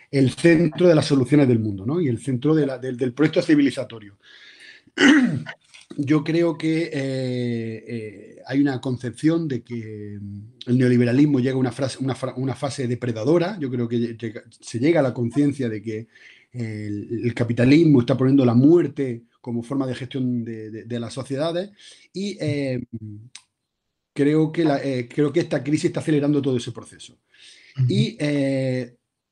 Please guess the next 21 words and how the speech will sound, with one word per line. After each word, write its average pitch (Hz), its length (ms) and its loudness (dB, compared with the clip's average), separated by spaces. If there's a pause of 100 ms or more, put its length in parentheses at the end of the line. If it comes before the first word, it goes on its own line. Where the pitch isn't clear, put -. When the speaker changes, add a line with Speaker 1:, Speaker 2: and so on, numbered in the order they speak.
Speaker 1:
un 170 260 2
segundo 185 380 2
bloque 175 480 0
de, 131 280 -4
de, 123 360 -2
de, 117 240 -4
de 113 140 -4
consecuencias 139 580 0
que 139 60 -2
está 143 160 -2
teniendo 143 260 4
la 123 100 -4
crisis, 180 380 -2 (1120)
<clears throat> 226 460 6
creo 156 180 6
que 165 80 6
tiene 175 180 6
que 151 120 2
ver 156 160 2
con 160 140 2
entender, 143 640 2